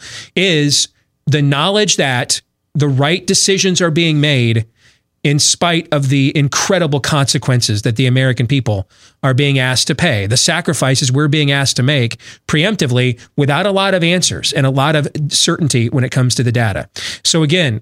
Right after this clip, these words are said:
uh, you can get that on my Facebook page, facebook dot com slash Steve Deace. Uh, you can also go at Steve Deace Show on Twitter.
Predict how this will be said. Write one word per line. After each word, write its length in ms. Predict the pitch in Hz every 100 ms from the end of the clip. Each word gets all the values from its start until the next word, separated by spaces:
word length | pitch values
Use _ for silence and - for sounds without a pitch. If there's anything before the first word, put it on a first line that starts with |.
| -
uh, 340 | 135 123 135
you 120 | 165 143
can 100 | 143
get 140 | 156
that 160 | 156 143
on 100 | 170
my 100 | 190
Facebook 440 | 175 170 - -
page, 360 | 127 117 117 -
facebook 380 | 147 - 170
dot 240 | 139 147 143
com 400 | 151 143 143 147
slash 580 | - - 131 151 160 151 -
Steve 260 | - 147
Deace. 380 | 135 135 135 - - - - -
Uh, 240 | 127 123 143
you 200 | 160 147
can 240 | - 131
also 500 | - 151 151 147 135
go 340 | 147 139 131 131
at 220 | 143 139 -
Steve 240 | 175 143
Deace 180 | 147 143
Show 220 | 156 143
on 260 | 156 143 156
Twitter. 380 | 156 151 160